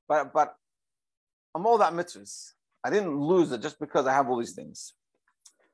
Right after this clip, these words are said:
Mashmaos zu tefuna gam b'pasuk achar, b'parshas Shuvah. This is, in another pasuk we see all this idea. What does it say? It says, "Vayivin lebayis," that, that what happened? Yaakov builds himself a house. Ulmikneu,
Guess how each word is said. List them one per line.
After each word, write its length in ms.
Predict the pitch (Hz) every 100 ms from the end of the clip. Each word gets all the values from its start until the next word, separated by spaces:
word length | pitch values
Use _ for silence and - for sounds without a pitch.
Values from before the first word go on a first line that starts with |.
| _ _ _ -
Mashmaos 680 | 143 - 175 240 226 170
zu 840 | 147 147 135 175 240 220 214 208 170 _ _ _
tefuna 500 | 147 - 240 220 185
gam 340 | 123 214 220 190
b'pasuk 400 | 185 202 202 180
achar, 680 | 190 226 220 196 196 190 165 _ _
b'parshas 340 | - 165 175 147
Shuvah. 160 | 139
This 120 | 143 -
is, 80 |
in 100 | 170
another 260 | 180 220 254
pasuk 140 | 208
we 60 | 170
see 160 | - 165
all 80 |
this 120 | 139 135
idea. 380 | 123 113 104 101 _ _ _
What 160 | - 180
does 80 | 170
it 40 |
say? 320 | 139 165 220 240
It 160 | -
says, 520 | - 220 208 202 170
"Vayivin 460 | 131 160 214 233 208
lebayis," 840 | 190 147 139 143 175 269 - - - _ _ _
that, 220 | 127 107
that 200 | 135 127
what 140 | 170 185
happened? 260 | 175 175
Yaakov 380 | 156 180 202 175
builds 200 | 170 214
himself 340 | 185 170 156 -
a 80 | -
house. 560 | - 127 160 240 - - _ _ _ _
Ulmikneu, 960 | 147 180 185 175 269 277 254 233 226